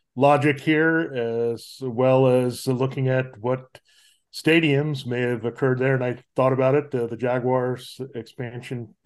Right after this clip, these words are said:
franchise was awarded around that time, ninety-four, ninety-five. So it would have opened and they would have moved it. I think it was called Erickson and Maltel and all these, uh, Everbank and whatever it's called now.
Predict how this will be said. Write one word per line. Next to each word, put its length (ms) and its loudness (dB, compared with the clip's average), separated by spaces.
franchise 580 4
was 100 -2
awarded 340 2
around 240 0
that 180 -2
time, 300 -6
ninety-four, 360 -4
ninety-five. 640 -2
So 100 -8
it 40 -4
would 140 -4
have 100 -12
opened 560 -2
and 100 -4
they 80 -8
would 120 -6
have 160 -10
moved 320 -6
it. 140 -2
I 100 -4
think 180 -8
it 40 -6
was 120 -10
called 340 -6
Erickson 680 -6
and 180 -16
Maltel 640 -2
and 360 -14
all 140 -8
these, 180 -8
uh, 100 -4
Everbank 680 -6
and 120 -12
whatever 280 -4
it's 120 -12
called 320 -2
now. 400 -4